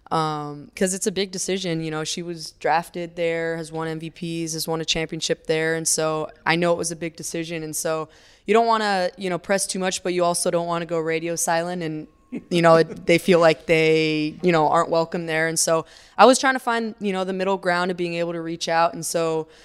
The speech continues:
um, the day before I had thought it could happen, but until I see it on E S P N and on, <laughs> on my timeline that, like, breaking news,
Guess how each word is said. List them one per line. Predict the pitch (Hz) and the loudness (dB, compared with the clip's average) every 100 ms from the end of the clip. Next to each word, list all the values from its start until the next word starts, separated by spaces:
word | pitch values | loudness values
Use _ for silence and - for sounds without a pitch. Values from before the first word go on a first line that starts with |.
| - _ | -20 _
um, | - 170 165 165 | 2 2 2 -2
the | 170 | 4
day | 196 208 | 6 6
before | 208 202 208 | 4 0 4
I | 196 | 4
had | 180 170 | 4 0
thought | 185 170 | -2 -2
it | 175 | -4
could | - 165 | -8 -2
happen, | 165 170 190 | -2 -2 -4
but | 175 165 | -4 -4
until | 156 190 185 | -6 -2 0
I | 180 175 | 0 0
see | 175 185 175 | -2 -4 -2
it | 175 | 0
on | 165 165 175 | 0 -4 -6
E | 175 175 | 0 2
S | 170 - | 0 -4
P | 196 | -4
N | 170 175 175 | 0 0 0
and | 170 165 | -2 -2
on, | 165 170 - - - | -2 -4 -6 -12 -12
<laughs> | _ - | _ 4
on | 190 202 | 4 6
my | 202 | 0
timeline | - 190 196 196 180 190 196 | 0 0 0 -2 -2 -2 0
that, | 185 170 | 0 0
like, | 175 160 185 | -2 -6 -6
breaking | 175 175 190 | -6 -6 -6
news, | 170 175 226 240 233 | -4 -2 -2 -2 -6